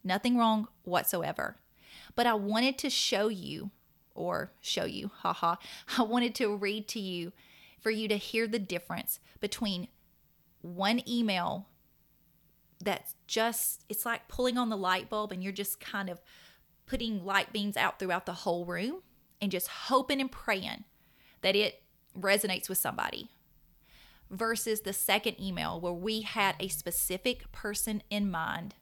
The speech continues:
an ideal client in mind when we wrote it. And so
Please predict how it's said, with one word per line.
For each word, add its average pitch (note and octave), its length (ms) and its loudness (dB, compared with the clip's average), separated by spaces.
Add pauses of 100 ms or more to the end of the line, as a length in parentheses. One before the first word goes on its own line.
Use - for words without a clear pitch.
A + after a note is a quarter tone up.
(360)
an F#3 160 -2
ideal G3 320 2
client G3 480 -4 (180)
in G#3+ 240 0
mind F#3+ 400 -2 (140)
when G3+ 200 0
we F#3+ 140 0
wrote G2 260 0
it. - 300 -6 (1400)
And G3+ 160 2
so F#3+ 400 4